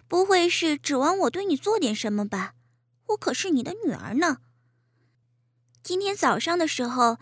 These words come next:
你还一本正经地警告我，高中生要安心学习，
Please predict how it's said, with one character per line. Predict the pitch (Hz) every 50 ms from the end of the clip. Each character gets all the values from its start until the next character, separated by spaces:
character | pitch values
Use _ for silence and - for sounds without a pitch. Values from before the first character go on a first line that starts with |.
| - - - - - -
你 | 302 311
还 | 294 320
一 | 285 370 370
本 | - - 240 233
正 | 254 359 349 339
经 | 311 - 202
地 | 220 294
警 | - - 220 165 185
告 | - 302 302 285
我， | 269 247 196 175 196 - - - - - _
高 | - 269 247 247 247
中 | 247 262 254 262
生 | - - 262 269
要 | 262 220
安 | - 269 285 277 302
心 | - - 320 320 311
学 | - - 214 190 226 294
习， | 311 - - - 208 208 220